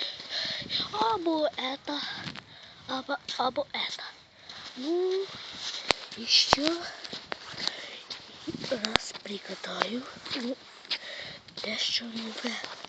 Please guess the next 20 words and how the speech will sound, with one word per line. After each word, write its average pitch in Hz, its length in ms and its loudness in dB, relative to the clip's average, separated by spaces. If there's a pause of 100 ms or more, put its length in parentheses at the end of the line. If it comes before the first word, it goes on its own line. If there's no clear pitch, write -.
(920)
що, 208 300 -2 (1300)
ну, 262 220 -6 (380)
буде 220 360 -8 (300)
на 247 80 -6 (100)
каналі 185 400 -4 (480)
відео 208 360 -10
про - 560 -8
обзори 285 500 -10 (500)
і 269 40 -4 (240)
лайфхаки. - 500 -2 (420)
Мій 254 120 0
канал 240 320 -2 (160)
очень 233 440 -2
новий. 208 340 -2 (580)
Я 214 160 -2 (140)
його 214 260 -6
створив 202 560 -4 (500)
вчора, 240 560 10 (200)
вчора 247 600 2 (760)
в 196 60 -4